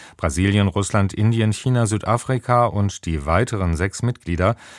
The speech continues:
wollen bis morgen über die globalen Krisen beraten. Mehrere Staats- und Regierungschefs haben ihre Teilnahme abgesagt, darunter erstmals Chinas Xi Jinping. Im Entwurf für eine Gipfelerklärung werden unter anderem ernsthafte Bedenken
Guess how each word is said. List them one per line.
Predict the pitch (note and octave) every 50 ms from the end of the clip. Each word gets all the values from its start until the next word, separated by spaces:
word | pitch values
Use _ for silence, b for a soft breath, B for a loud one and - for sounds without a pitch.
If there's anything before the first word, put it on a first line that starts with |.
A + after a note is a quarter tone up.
| B B B
wollen | F2+ G2 G2+ A2 A#2+ A#2+ G#2
bis | G#2 G2 -
morgen | - G#2+ A2+ B2 B2 B2
über | G#2+ F#2 G2+ F#2+
die | F2 F#2 E2
globalen | - - E2+ D2 D2+ D2+ D#2+ E2 E2+ E2+ E2+ D#2+
Krisen | - - - A#2 B2 A#2 A2+ A2
beraten. | F2+ E2 D2 D2 D2 D2+ - - - D#2 C2+ - _ _ -
Mehrere | F2+ E2+ E2 E2 F2 D2+ C#2+ D#2 D#2
Staats- | - - F2+ E2+ F2+ F2+ -
und | - F2 E2 -
Regierungschefs | F2 D#2 E2+ F2+ F#2 F#2+ F#2 - - - F2+ E2 E2+ -
haben | - F2 F2 F#2+
ihre | - E2 E2 F#2 E2+
Teilnahme | - - D#2 D#2 D#2+ E2 E2 E2 E2 E2 E2+ -
abgesagt, | - A#2+ - - - G#2+ F2+ F#2+ F2 D#2 - - B B B B B B B B B B
darunter | G2+ F#2 E2+ D#2+ F#2 G#2 A#2 - - A#2+ A2 - -
erstmals | E2 F2+ G2 A2 B2 - - - A#2+ A2+ G#2+ G#2+ A2 A2+ A2 - - - -
Chinas | E2+ - - - G#2 G2 F#2+ F#2+ F#2+ F#2+ G2 F#2+ - -
Xi | - - - G2+ E2+ E2 E2
Jinping. | D#2 F2+ F2 F2+ F2+ - C#3 A#2 D#2+ C#2 B B B B B B B B B B B
Im | B A#2 A2 A#2
Entwurf | A#2 A#2 A2 G2+ B2+ C#3+ D#3 D3+
für | - - B2 A#2 A2 -
eine | G2 G2 G2+ G2 F#2
Gipfelerklärung | E2+ A2+ A#2 - - - G2+ - F#2+ F2 E2 - - G#2 A#2+ D3+ C#3+ A#2 F2+ E2+ D2+
werden | E2+ E2 F2 E2+ F#2
unter | E2 F2 F2+ F2 - F#2+ -
anderem | F2 F#2+ A2 A2+ A2+ A2 A#2 A2+
ernsthafte | - E2+ F2+ G#2 B2+ - - - A2+ G#2 - - - G2
Bedenken | D#2+ D#2+ D#2+ F2 F2 F#2+ A2 A2 - - A2+ A2